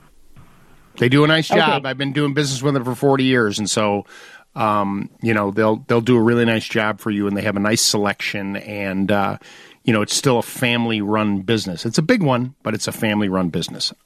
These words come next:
Speaker 1: Thank you so much for the phone call. Our phone number is eight five seven, five five seven, four Lou, eight five seven, five five seven, four five six eight. We're broadcasting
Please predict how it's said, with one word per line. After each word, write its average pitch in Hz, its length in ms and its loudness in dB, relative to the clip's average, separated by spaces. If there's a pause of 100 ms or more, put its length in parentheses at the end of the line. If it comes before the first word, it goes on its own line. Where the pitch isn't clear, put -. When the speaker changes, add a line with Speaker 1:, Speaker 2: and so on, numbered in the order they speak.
Speaker 1:
Thank 151 260 -2
you 139 60 -6
so - 160 -4
much 120 200 -6
for 110 140 -8
the 98 80 -6
phone 101 220 -4
call. 92 260 -8 (400)
Our 151 100 2
phone 233 200 0
number 233 180 2
is 147 80 0
eight 190 160 0
five 196 260 0
seven, 190 360 -2
five 175 320 0
five 151 260 0
seven, 143 340 -2
four 147 300 2
Lou, 143 200 2 (100)
eight 165 180 2
five 214 320 0
seven, 139 420 -2 (280)
five 147 380 0
five 147 280 0
seven, 120 480 -2 (140)
four 202 680 4
five 147 540 -2
six - 500 -2
eight. 120 320 -2
We're 147 220 2
broadcasting 147 760 0